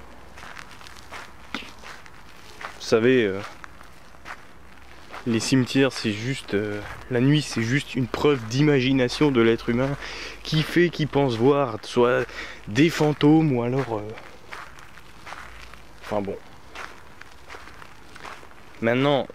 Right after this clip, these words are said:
d'un avis personnel, les fantômes, est-ce que j'y crois, est-ce que j'y crois pas ? Bah, comment croire à quelque chose qu'on n'a jamais vu ?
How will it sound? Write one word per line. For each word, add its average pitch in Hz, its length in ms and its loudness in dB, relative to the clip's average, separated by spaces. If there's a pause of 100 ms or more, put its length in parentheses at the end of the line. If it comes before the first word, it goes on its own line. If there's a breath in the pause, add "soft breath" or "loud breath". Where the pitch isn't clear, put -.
d'un 131 180 2
avis 135 240 0
personnel, 147 760 2
les 123 260 4
fantômes, 135 500 0
est-ce 123 120 0
que 147 120 0
j'y 131 140 0
crois, 135 220 -2
est-ce - 120 -6
que 160 100 0
j'y 139 140 0
crois 123 220 0
pas ? 135 280 0 (680 loud breath)
Bah, 107 200 2 (140)
comment 156 260 4
croire 165 260 0
à 143 60 -2
quelque 135 200 -4
chose 156 260 4
qu'on 143 120 2
n'a 113 120 4
jamais 139 300 2
vu ? 131 260 -2